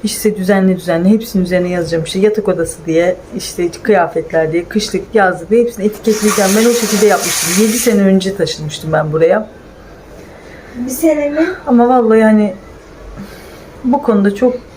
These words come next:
Speaker 1: üzgünüm. Neden? Hani yedi senedir hiçbir sıkıntımız yoktu, hiçbir şeyimiz yoktu. İnşallah kızı geliyordur, İnşallah yalan söylemiyorlardır. Yalan söylüyorlarsa da ben bu işin peşini bırakmam.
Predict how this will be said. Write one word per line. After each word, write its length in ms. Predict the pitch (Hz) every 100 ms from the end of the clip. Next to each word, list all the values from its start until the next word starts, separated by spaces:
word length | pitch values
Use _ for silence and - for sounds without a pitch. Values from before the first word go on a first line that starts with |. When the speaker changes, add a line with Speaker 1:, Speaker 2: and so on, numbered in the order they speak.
| - - - - - - - - -
Speaker 1:
üzgünüm. 640 | 233 247 233 262 247 247 247
Neden? 340 | 240 247 269 - - - - - - - - - - 226
Hani 260 | 214 214
yedi 160 | 247 226
senedir 320 | - 220 233
hiçbir 300 | 262 - 233
sıkıntımız 640 | 233 - 220 196 220 226
yoktu, 240 | 208 - 214
hiçbir 220 | 214 208
şeyimiz 420 | - 196 196 185
yoktu. 360 | 190 180 - - -
İnşallah 500 | 320 - 254 233 233 233
kızı 240 | 220 220
geliyordur, 520 | 190 180 160 156 -
İnşallah 460 | 220 - 220 208 208
yalan 240 | 196 202
söylemiyorlardır. 840 | 208 208 190 185 175 170 165 233 240 - - -
Yalan 260 | 220 262 269
söylüyorlarsa 800 | 262 269 254 262 240 233 233 233
da 120 | 233
ben 200 | 247 214
bu 60 | 208
işin 200 | 208 214
peşini 380 | 233 214 202 190
bırakmam. 440 | 196 185 190